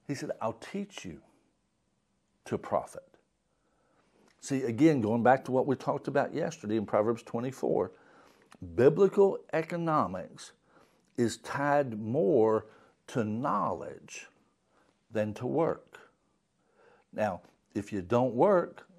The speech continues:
baseline, bottom line, you don't eat. That's a command. But I don't know about you, but if you want more than the baseline out of life, if you want more than just being able to eat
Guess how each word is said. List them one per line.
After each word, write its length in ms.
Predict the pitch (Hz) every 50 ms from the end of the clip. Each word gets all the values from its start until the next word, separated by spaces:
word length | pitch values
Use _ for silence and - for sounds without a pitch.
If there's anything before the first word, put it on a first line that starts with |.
| _ _ 104 - _ 107 104 - _ 104 104 _ _ -
baseline, 640 | 110 113 113 113 - - 107 101 95 95 113 143 139 -
bottom 340 | 82 87 87 92 92 95 101
line, 340 | 98 87 80 78 82 95 127 - _ _ _ _ _ _ _ _ _ _ - - - 113
you 80 | 113
don't 300 | 101 104 113 113 117 131
eat. 360 | 170 190 127 - - _ - - _ _ _ _ _ _ _ _ _ _ _ _ _ _ -
That's 240 | - - - - 110
a 80 | 98
command. 480 | - - 131 143 160 175 156 107 82 - - _ - _ _ _ _ _ _ _ _ _ _ _ _ _ _ _ _ _ _ _ - 95
But 460 | - - - 214 135 107 113 - - - _ _ _ _ _ _ _ _ _ _ _ _ _
I 80 | - 139
don't 180 | 143 160 151 139
know 80 | 131
about 240 | 127 113 123 113 110
you, 160 | 135 196 208
but 120 | 139 120 113
if 140 | 110 -
you 140 | 147 165 180
want 280 | 175 165 165 165 - -
more 360 | 123 135 165 170 160 147 135
than 240 | 117 120 113 113 104
the 80 | 95
baseline 760 | 92 92 90 120 131 190 214 202 - - 117 104 101 101 107 107
out 160 | 98 104 95
of 100 | 87 90
life, 440 | 113 135 190 - 92 - - - - - - - _ _ _ -
if 120 | 120 110 120
you 160 | 156 185 180
want 260 | 165 160 156 151 127
more 200 | 135 147 151 143
than 160 | 120 113 113
just 200 | 113 131 - -
being 220 | 131 135 131 123 123
able 300 | 123 123 104 104 104 101
to 180 | - 107 - - - _
eat 400 | 147 165 113 87 - _ -